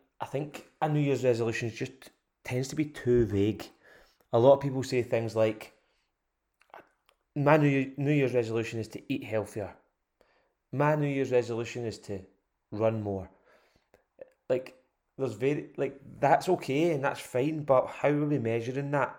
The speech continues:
And what's the ultimate goal off the back of it?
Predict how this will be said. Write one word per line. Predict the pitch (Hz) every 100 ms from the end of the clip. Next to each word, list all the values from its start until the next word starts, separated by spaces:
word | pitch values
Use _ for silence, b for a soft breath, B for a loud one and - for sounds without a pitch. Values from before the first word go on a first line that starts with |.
| -
And | 113 110 101 B B B B B B _ _ -
what's | 113 135 131
the | - 131 123 127
ultimate | 127 127 123 120
goal | 110 123 127
off | 123 -
the |
back | 117 107 113 135
of | 131
it? | 123